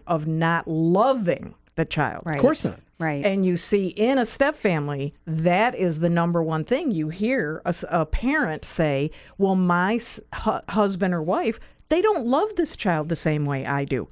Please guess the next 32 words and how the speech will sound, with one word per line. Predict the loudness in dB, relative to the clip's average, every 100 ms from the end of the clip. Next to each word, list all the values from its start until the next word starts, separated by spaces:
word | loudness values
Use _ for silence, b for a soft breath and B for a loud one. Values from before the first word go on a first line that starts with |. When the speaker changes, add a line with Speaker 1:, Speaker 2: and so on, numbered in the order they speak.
| -8
Speaker 1:
And | -4 -2
you |
know | -2 -4
what? | -2 0 -2 -6 -20 _ _ _ -14
They're | -14 -14 -16
right. | -16 -14 -12 -12 -16 _ _ _ -2
Speaker 3:
Mm. | -2 2
Well, | 2
they | 4
Speaker 1:
They | 4
Speaker 3:
can't | 4
Speaker 1:
don't. | 6 6
Speaker 3:
love | 6 4
them | 2 2
the | 0
same | 2 2 2
way. | -2 -4
It's | 2
Speaker 1:
That's | 4 4
Speaker 3:
not | 4
Speaker 1:
right. | 2
Speaker 3:
possible. | 0 -4 -6 -2
Speaker 1:
That's | 0 0
right. | -4 2 4
Speaker 3:
We're | 6
talking | 4 4 4
today | 4 4 2
with | 4 4 4 -10 _ 2
noted | 6 8 8 6 4 2 -2 2
author | 2 2 4 2 4
and | -2 0
expert | 0 0 2 2